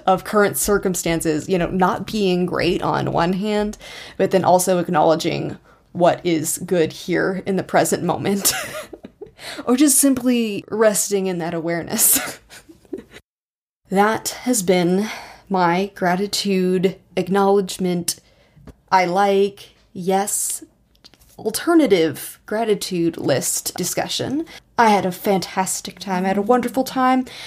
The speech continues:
And that has been all for today. I will see you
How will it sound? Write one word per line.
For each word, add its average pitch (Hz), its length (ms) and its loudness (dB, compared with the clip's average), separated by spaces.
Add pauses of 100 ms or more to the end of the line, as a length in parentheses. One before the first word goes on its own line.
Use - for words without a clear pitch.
(360)
And 196 380 2
that 214 340 4
has 226 180 -4
been 226 180 2
all 202 400 2
for 196 500 -2
today. 202 600 -6 (920)
I 262 280 6
will 190 160 -4
see 208 240 0
you - 320 -8